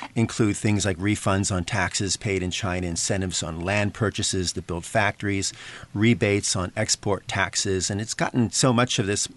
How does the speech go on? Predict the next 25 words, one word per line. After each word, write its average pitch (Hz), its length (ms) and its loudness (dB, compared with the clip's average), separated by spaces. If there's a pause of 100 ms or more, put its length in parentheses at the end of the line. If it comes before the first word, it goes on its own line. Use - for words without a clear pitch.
(140)
th-, 104 180 -4
these 101 320 0
incentives 107 560 2
because, - 520 -2 (400)
because 135 220 4
it's 143 160 4
invested 120 440 4
so 90 200 0
much 80 280 -4
in 78 120 -6
China. 85 540 -6
So, 101 360 0 (500)
um, 95 440 -2 (300)
it's, 165 180 2
it's 156 180 2
a, 147 200 2
it's, - 240 2
it's - 240 0 (220)
definitely 165 400 4
a, 110 140 0 (260)
definitely 147 320 2
a 107 40 4
very 113 280 4
complex 101 540 -2
story. 98 580 -2